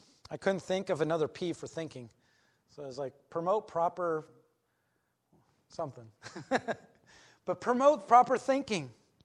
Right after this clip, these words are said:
What is Psalm nineteen, or, uh, Romans twelve two? "Don't, do not be conformed to this world, but be transformed by the renewing of your mind."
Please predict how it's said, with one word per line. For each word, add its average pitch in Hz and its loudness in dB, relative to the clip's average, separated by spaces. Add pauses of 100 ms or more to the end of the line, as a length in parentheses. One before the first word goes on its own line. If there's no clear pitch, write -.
(720)
What 202 6
is 240 8
Psalm 233 10
nineteen, 226 4 (420)
or, 202 12
uh, 196 12
Romans 233 8
twelve 233 10
two? 254 2
"Don't, 226 8
do 220 4
not 254 8
be 247 0
conformed 240 2
to 240 0
this 214 2
world, 247 8
but 220 4
be 208 -2
transformed 233 -2
by 208 4
the 170 -4
renewing 214 -10 (300)
of 190 -2
your 185 -4
mind." 175 -2